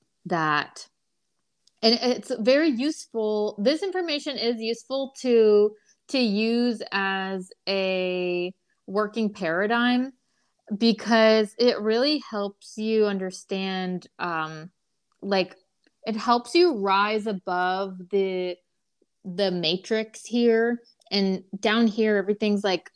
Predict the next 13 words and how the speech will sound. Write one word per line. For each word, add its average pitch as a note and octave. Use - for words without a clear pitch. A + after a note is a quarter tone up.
all G#3
them, A3
your G#3+
emotions G3
are F3
so F#3+
real G3+
and F3
so F#3+
big G#3+
and F#3
so G3+
heavy. G3